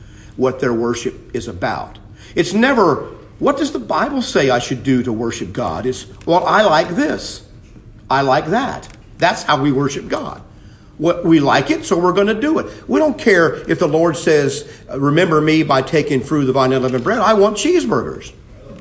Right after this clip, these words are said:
So we do cheeseburgers. And that's because we have a low view of God.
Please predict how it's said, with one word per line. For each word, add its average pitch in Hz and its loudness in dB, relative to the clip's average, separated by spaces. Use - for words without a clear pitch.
So - -6
we 127 0
do 175 -4
cheeseburgers. - -2
And 214 0
that's 302 2
because 262 2
we 247 4
have 233 4
a 233 6
low 247 4
view 240 2
of 226 -2
God. 285 -6